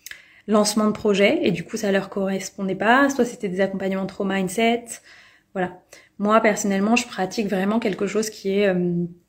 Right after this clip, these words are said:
à la fois coaching, donc on va vers quelque chose, un objectif, une direction que vous avez définie, vers laquelle je vous amène,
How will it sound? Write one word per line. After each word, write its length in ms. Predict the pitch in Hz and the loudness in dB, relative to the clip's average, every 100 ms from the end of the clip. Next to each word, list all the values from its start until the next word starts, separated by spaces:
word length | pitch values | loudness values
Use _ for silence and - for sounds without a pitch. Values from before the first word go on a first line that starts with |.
| - - - | -12 -12 0
à 120 | 208 | 4
la 120 | 196 | 4
fois 200 | 196 220 | 6 4
coaching, 520 | 220 208 - 247 311 | 6 4 6 8 10
donc 160 | 208 175 | 8 4
on 100 | 190 | 4
va 180 | 185 220 | 6 8
vers 180 | 202 - | 6 4
quelque 260 | 202 190 | -2 -2
chose, 320 | 190 202 202 190 | -2 0 0 -2
un 220 | 196 190 | -2 0
objectif, 500 | 180 190 185 208 208 | 2 2 0 -4 0
une 120 | 185 | 4
direction 420 | 196 196 196 202 | 6 6 4 0
que 60 | 190 | 2
vous 100 | 190 | 4
avez 180 | 185 185 | 6 4
définie, 400 | 180 - 190 - - - - | 2 0 -4 -6 -18 -20 0
vers 180 | 214 214 | 4 6
laquelle 260 | 202 190 196 | 4 4 0
je 80 | |
vous 140 | 185 190 | 0 0
amène, 300 | 185 196 | 0 -2